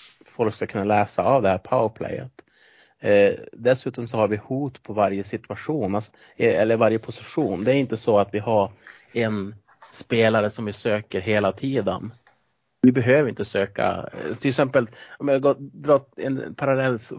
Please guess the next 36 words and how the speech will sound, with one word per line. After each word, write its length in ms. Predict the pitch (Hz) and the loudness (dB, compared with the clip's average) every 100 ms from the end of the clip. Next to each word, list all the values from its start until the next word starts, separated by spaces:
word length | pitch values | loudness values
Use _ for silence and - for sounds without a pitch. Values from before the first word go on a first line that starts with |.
| - | -14
för 120 | - 139 | -6 2
länge 300 | 131 127 131 | 2 2 0
sedan, 160 | 98 | 2
eller 180 | 117 127 | 4 4
jag 140 | 113 | 4
tar 140 | 127 131 | 2 0
en 100 | 120 | 0
nyare, 520 | 117 110 123 123 110 | -4 -4 0 4 4
jag 100 | 104 | 2
tänkte 200 | 127 113 | 0 -6
dra 220 | 107 117 | 0 0
Kenneth 340 | - 117 110 - | 0 -4 -4 -2
Kenholt, 440 | 120 110 117 98 - | -2 -2 -8 -10 -12
men 140 | 117 143 | -8 -8
<laughs> 60 | - | -4
kanske 200 | 131 - | -6 -4
inte 180 | 127 127 | -8 -4
alla 200 | 117 117 | -2 -2
vet 220 | 110 - | -4 -4
vem 80 | 107 | -6
han 160 | 110 | -4
är. 160 | 113 98 | -4 -4
Jag 80 | 107 | -2
tar 100 | 147 | -2
Erik 240 | 147 139 | 0 0
Karlsson 460 | - 143 135 - 92 | 0 0 0 -6 -8
då, 200 | 92 117 _ - _ - | -8 -12 _ -20 _ -14
i 100 | 110 | -6
San 240 | 120 113 | -2 -2
Jose. 420 | 120 110 120 98 101 _ _ _ _ - | -4 0 2 0 -6 _ _ _ _ -6
Eh, 360 | 95 95 - | -2 0 -2
när 100 | 120 | 0
han 80 | 127 | -2
spelar 320 | 131 127 123 | 0 -2 -2
Ottawa, 500 | 135 - 98 92 123 - _ - | -4 -4 -2 -2 -4 -14 _ -4
powerplay. 560 | 123 117 101 92 117 | 0 0 -2 -8 -10